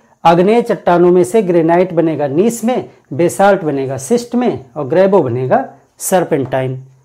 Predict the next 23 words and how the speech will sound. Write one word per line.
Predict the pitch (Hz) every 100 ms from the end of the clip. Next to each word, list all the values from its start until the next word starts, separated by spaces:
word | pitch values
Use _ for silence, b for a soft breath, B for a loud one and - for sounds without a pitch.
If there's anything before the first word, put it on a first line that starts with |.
| _ _ _ _ _ _ _ _ _ -
अब | 233 247 - -
अगर | 185 220
अवसादी | 240 160 170 - 170 170
चट्टानें | 208 208 - 185 185
हैं, | 175 180 175 - _ _ _ _ _ -
अवसादी | 143 139 156 147 135
चट्टानें, | 156 156 - 147 147 143 - _ _ _ _ _ _ _ _ _ _ _ _ _ _ - - _
अवसादी | 156 156 170 170 202
में | 208 196
कौन | 202 190
कौन | 196 185
सी | 185
हैं? | 180
कुछ | 180 190 -
प्रमुख | 185 185 185
हम | 170 175
ले | 175
लेते | 175 175
हैं, | 175
जैसे | 170 165 202 190
कि | 202 196 B B B B B B B _ _ -
बालुका | 120 160 170 170 190
पत्थर, | 190 190 175